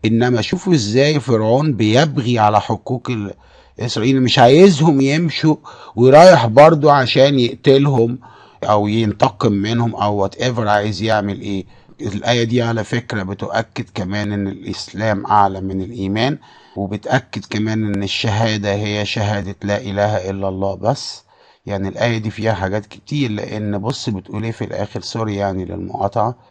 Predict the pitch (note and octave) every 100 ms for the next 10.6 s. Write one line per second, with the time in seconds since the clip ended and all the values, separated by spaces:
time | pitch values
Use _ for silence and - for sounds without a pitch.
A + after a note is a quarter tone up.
0 | _ - - G#2+ F3 - - A#2+ B2+ D3+
1 | B2+ B2 G#2+ G#2 G2 A2 B2 - A2+ G2
2 | F2+ F2 G#2+ C3 - - _ _ _ _
3 | - B2 B2 A#2+ - - A#2 A2+ C3+ E3
4 | D#3 - A#2+ G2+ A2 G#2+ A#2 B2+ A#2 G#2
5 | G#2+ A2 G#2+ G#2 A2+ A#2 G#2+ B2 A#2 G#2+
6 | G#2 G#2 A2 G2+ A2+ A#2 - G#2+ G2+ G#2
7 | G#2+ G2+ F2+ F#2+ G2+ A2 G#2+ F#2 G#2 G#2
8 | G2+ G2+ - G#2 - B2+ C3+ - _ _
9 | _ - B2+ - F#3 F#3+ D3 A2+ G#2+ G2+
10 | G2 G2 F#2 - F#2+ F#2